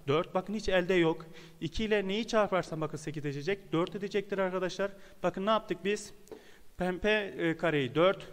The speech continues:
mor daireyi ne yaptık? Sekiz bulduk. Gelelim, e, üçgeni bulmaya. Baktığımızda arkadaşlar bakın, e, bin iki yüz yetmiş ikiyi aslında şu dört yüz yirmi dörde böldüğümüzde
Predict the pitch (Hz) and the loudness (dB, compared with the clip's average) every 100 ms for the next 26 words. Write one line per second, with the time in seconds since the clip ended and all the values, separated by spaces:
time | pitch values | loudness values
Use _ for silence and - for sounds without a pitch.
0 | - - - - 156 190 208 - - 151 | -18 -20 -20 -2 4 4 4 -4 -16 0
1 | 156 147 143 185 202 190 220 - 196 190 | 4 4 2 2 0 -2 -6 -2 -2 -2
2 | 160 190 214 214 220 240 - - - - | -6 0 4 4 2 -6 -6 -6 -6 0
3 | 165 - 196 214 208 170 147 165 156 - | 2 2 2 4 2 2 2 0 -6 4
4 | 220 226 247 220 220 226 214 196 175 185 | 4 4 0 2 2 2 0 0 0 0
5 | 170 - - - - - 147 156 156 220 | -4 -6 -18 -20 -20 0 2 4 2 -2
6 | 226 240 196 214 233 220 180 156 202 208 | 0 -2 0 -2 -2 -4 -2 2 2 2
7 | 165 143 - - - - - - - - | -4 -4 -6 -16 -20 -20 -20 -20 -18 -18
8 | - - - - - - - - - - | -20 -20 -20 -20 -20 -16 -18 -18 -16 -14
9 | - - 214 185 220 220 208 202 214 202 | -8 -2 -2 6 6 6 -2 -2 2 4
10 | 170 143 156 190 220 196 143 143 | 4 2 4 4 4 -2 -2 -6